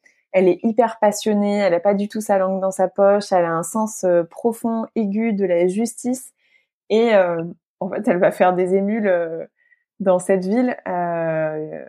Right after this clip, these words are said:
et voilà, elle va tout bousculer, euh, par sa simple présence. Et je trouve ça, euh,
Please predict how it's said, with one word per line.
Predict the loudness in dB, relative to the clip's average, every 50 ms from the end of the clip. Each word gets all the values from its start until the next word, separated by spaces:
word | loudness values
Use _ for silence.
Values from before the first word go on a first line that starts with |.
| -20 -20 _ _ _ _ _ _ -4
et | 0 2 4
voilà, | 4 4 4 4 4
elle | 4
va | 2 2 0
tout | 0 -2 -2
bousculer, | 0 -2 -2 -4 -4 -4 -2 0 2 2 2 4 4
euh, | 4 4 4 4 2 0 -2 -4 -6 -6 -4
par | -4 -4 -2 -2
sa | -2 -2
simple | -2 -2 -6 -6 -4 -4 -6
présence. | -8 -6 -6 -4 -4 -4 -6 -8 -10 _ _ -10
Et | -8 -8 -8
je | -8
trouve | -10 -12 -10 -6
ça, | -4 -2 0 0 0 -2
euh, | -2 -4 -6 -8 -10 -12